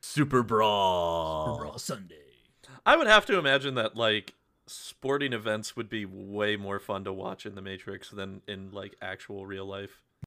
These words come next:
Speaker 1: Oh yeah, you could, like, be on the field.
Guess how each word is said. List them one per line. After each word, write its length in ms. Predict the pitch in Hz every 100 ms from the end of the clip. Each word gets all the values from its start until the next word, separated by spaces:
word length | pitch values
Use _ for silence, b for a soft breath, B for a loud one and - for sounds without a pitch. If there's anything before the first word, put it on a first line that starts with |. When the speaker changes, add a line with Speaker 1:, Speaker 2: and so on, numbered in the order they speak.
| - _ _ _
Speaker 1:
Oh 200 | - 180
yeah, 200 | 170 139
you 160 | 190 101
could, 200 | - 98
like, 260 | 101 85 82
be 180 | 104 113
on 240 | 95 98
the 80 | 92
field. 460 | - 104 98 113